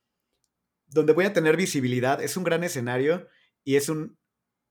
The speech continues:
es, es algo en lo que voy a tener visibilidad. O sea, me va a garantizar que me van a ver.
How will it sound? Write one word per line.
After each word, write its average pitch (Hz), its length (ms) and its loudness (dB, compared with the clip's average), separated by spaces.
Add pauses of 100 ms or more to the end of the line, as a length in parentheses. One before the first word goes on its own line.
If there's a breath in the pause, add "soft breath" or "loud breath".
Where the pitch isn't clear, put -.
es, - 240 -4
es 147 140 -2
algo 170 160 2
en 170 60 0
lo 143 100 0
que 123 320 -2
voy 139 160 4
a 143 80 0
tener 131 240 -2
visibilidad. 110 680 -6
O - 40 -20
sea, 117 100 -12
me 123 80 -4
va 139 60 -2
a 151 60 -2
garantizar 135 640 -4
que 143 60 -6
me 120 120 -6
van 117 120 -6
a 113 60 -8
ver. 104 180 -12